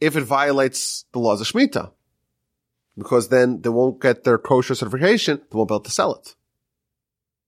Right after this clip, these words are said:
So what a lot of, let's, let's call them, I guess, less scrupulous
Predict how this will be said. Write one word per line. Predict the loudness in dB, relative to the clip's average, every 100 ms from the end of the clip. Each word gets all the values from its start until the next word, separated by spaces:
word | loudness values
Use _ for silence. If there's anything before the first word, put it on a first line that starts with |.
| _ _ -20
So | -4 0
what | 2 0 0
a | 0
lot | 2 2 2 2
of, | 2 2 0 -10 _ _ _ _ _ _ _ _ _
let's, | -2 0 0 0 -4
let's | -4 -4 -4 -4 -6
call | 2 2
them, | 4 0
I | 0
guess, | 0 0
less | -4 0 0 0 -4
scrupulous | -6 -6 -2 -2 -2 -2 -2 -2 -6 -10